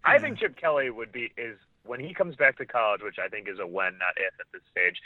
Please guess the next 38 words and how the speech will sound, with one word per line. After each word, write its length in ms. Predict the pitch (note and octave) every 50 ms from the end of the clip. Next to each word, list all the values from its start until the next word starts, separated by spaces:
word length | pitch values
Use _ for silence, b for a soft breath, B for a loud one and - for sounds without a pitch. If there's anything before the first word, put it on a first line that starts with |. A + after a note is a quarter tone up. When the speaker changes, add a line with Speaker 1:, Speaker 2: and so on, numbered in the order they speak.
| B
Speaker 2:
Yeah. 160 | E3+ C#3 - - - _
Speaker 1:
he 240 | - - C#3+ D#3
is 100 | C#3+ C3
gonna 280 | A#2 C#3+ C3 A#2 G#2 G2 F#2 - _ _ _ _ _ _ _ _ -
immediately 680 | C3 B2+ A#2+ A#2 A#2+ A#2 A2+ A2 A2 G#2+ F#2+ G2+ G2
be 400 | F#2 F#2+ G2+ G2 F#2+ F#2 F2+ F2+ F2+ -
a 80 | G2 G2
top 320 | - G#2 F#2 F2+ F2+ - - -
five 240 | G2 F2+ F2+ F2
to 100 | F2 F#2 F2+
ten 260 | - G2+ F#2 F2 F2
program. 580 | - G2 F#2 F2 E2+ F2+ F2+ F2 E2+ E2+ F2 F2
I 40 | -
mean, 220 | G#2 G2+ F#2+ F#2 G2
not 120 | B2+ B2+ B2+
Speaker 2:
Yeah. 120 | - A#2
Speaker 1:
immediately, 380 | G#2+ A#2 A#2 G#2 G#2 G2+ F#2+ F2+ F2+
but 60 | - E2+
Speaker 2:
Yeah. 60 | - -
Speaker 1:
all 60 | G2
right, 140 | F2+ E2+ -
within 220 | A#2 A2+ A#2+ A#2
a 60 | G#2+
year. 240 | G2 G2 F#2+ F2+ E2+ E2 F2
I, 80 | G#2 A2+ - -
Speaker 2:
Agreed. 240 | E3 - F3 D3 A#2
Speaker 1:
he's 160 | D#3 D#3 B2
made 240 | A#2+ A#2 A2+ A2+ A2
to 80 | G#2 F#2 - _ -
coach 180 | - G#2+ G#2 - -
college, 460 | - F#2 E2+ - - - - - - - _ _
so 80 | - F#2 F2 E2+
Speaker 2:
Agreed. 240 | D#3 D3+ B2 G2+ - - _ -
Speaker 1:
wouldn't 180 | - A#2+ A2+
be 80 | G#2 G#2
worried 260 | F#2 F#2 F2 F2 E2+
about 220 | E2+ E2 E2+ E2+ E2+
him. 220 | F2+ F2 F2+ F#2